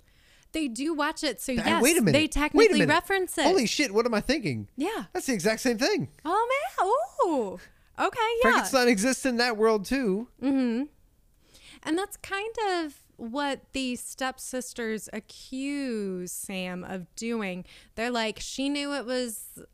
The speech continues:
Speaker 1: uh, Austin the whole entire time and fabricated this whole thing and, uh, made sure that he fell in love with her."
Speaker 2: This
Speaker 1: And
Speaker 2: is
Speaker 1: she's just, uh,
Speaker 2: bonkers.
Speaker 1: yeah.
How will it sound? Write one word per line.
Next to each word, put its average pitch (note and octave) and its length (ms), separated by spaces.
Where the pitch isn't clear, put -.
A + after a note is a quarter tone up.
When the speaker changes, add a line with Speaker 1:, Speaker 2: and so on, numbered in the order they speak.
Speaker 1:
uh, - 60
Austin G#3 640
the G#3 100
whole A3+ 180
entire A3+ 320
time G#3+ 320
and G3 280
fabricated G#3 680
this G3 180
whole G3 240
thing G3+ 460
and, F3+ 180
uh, F3+ 600
made G3+ 340
sure F#3+ 460
that E3+ 480
he F3+ 680
fell G3 280
in G3 140
love F#3 160
with F#3 160
her." - 360
Speaker 2:
This - 120
Speaker 1:
And G3 100
Speaker 2:
is C4 40
Speaker 1:
she's G3 140
just, C#3 100
uh, - 40
Speaker 2:
bonkers. G3 300
Speaker 1:
yeah. B3+ 280